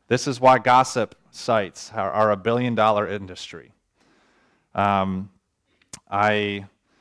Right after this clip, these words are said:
there's a podcast that's really going viral right now. It's called, uh,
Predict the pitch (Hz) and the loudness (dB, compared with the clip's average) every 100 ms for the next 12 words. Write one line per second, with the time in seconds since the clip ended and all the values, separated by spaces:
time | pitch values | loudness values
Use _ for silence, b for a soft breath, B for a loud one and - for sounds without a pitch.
0 | _ _ _ _ _ 123 117 110 - 143 | _ _ _ _ _ 2 2 2 6 6
1 | 147 143 151 - 113 - - 127 127 117 | 6 4 4 2 -4 -4 2 4 4 4
2 | 127 113 101 110 127 135 127 131 143 147 | 4 4 4 4 8 6 6 4 4 6
3 | 143 139 92 110 - 120 113 110 104 98 | 4 0 -10 -12 -2 4 6 4 2 -2
4 | 101 95 92 | 0 0 -4